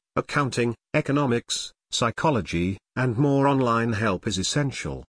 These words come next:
Service providers of repute provide assignment help for a long time.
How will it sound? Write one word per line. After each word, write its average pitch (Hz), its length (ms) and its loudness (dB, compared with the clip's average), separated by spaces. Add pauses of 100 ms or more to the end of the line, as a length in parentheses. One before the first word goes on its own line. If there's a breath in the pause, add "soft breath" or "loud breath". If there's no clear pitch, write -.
(260)
Service 185 420 2
providers 135 560 2
of 113 140 -2
repute 127 400 2
provide 123 340 2
assignment 123 680 2
help 127 300 0
for 110 200 0
a 110 60 2
long 110 360 2
time. 76 520 -2